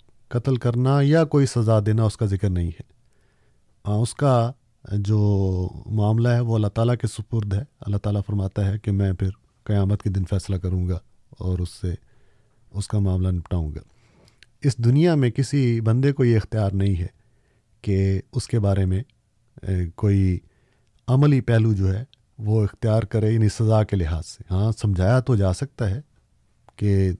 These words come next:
دین اسلام کی جو خوبیاں ہیں، جو دیگر مذاہب میں نہیں، وہ تبلیغ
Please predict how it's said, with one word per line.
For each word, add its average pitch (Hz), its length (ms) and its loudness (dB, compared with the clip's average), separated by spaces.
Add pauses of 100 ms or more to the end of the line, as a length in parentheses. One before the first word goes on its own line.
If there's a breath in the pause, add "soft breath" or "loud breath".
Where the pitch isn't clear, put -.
دین 101 380 0
اسلام 101 500 0 (680 soft breath)
کی 107 120 -4
جو 101 140 0
خوبیاں 113 480 0
ہیں، 104 140 0 (460)
جو 101 160 -2
دیگر 101 280 0
مذاہب 98 380 0
میں 104 100 0
نہیں، 101 260 0 (1120)
وہ 113 140 0
تبلیغ 120 320 2